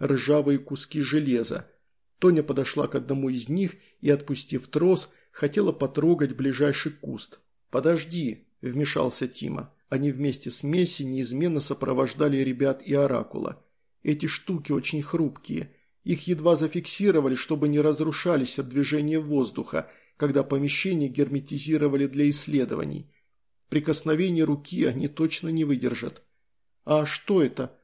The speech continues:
Удалось выяснить?" спросила Тоня, убирая руку,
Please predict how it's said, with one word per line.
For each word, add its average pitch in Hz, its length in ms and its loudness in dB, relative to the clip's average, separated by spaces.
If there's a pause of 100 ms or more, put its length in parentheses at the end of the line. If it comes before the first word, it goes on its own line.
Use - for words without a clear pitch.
(140)
Удалось 156 500 2
выяснить?" 143 600 -4 (360)
спросила 143 560 0
Тоня, 170 360 2
убирая 139 500 2
руку, 165 400 -2